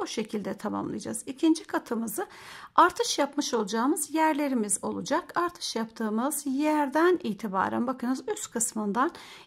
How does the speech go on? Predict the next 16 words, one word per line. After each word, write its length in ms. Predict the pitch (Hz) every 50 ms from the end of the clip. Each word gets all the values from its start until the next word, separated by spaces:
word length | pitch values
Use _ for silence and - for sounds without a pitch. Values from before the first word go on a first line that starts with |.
| _ -
itibaren 640 | 392 359 - 285 226 220 196 208 220 262 294 - -
alıp 400 | - 285 220 220 262 - - - - - - - - _ -
ikinci 360 | 349 - 453 440 381 - 381
katımızı 580 | - - 254 262 220 202 196 202 220 - 392 -
bu 120 | 220 202
şekilde 460 | - - 247 226 - 220 202 180 202
öreceğiz. 360 | 196 - 247 247 - 403 370 -
Üçüncü 400 | 403 349 - 311 277 247 269 269
katımızı 540 | - - 339 - 240 214 202 208 190 220 202
da 140 | 254 - -
aynı 320 | - 381 427 403 339 262 233
şekilde 600 | - - 220 214 - 214 190 175 240 240 - -
örerek 560 | 381 370 311 254 220 214 277 - - - -
tamamlayacağız 880 | - - 349 294 247 202 - - 196 208 - - - 262 311 339 - - -
ve 240 | 311 339 370 - - - _ -
eteğimiz 580 | 311 311 - - 247 214 208 208 240 311 339